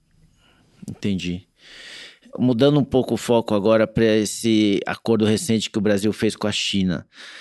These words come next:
eh, de trade, de, na verdade, eh, de facilitação de, de, de comércio usando,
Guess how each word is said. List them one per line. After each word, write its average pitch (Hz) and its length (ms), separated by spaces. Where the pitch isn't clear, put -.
eh, 92 840
de 95 120
trade, 104 640
de, 90 180
na 107 220
verdade, 101 640
eh, 90 1040
de 170 140
facilitação 110 1000
de, 95 360
de, 85 360
de 95 220
comércio 101 720
usando, 98 760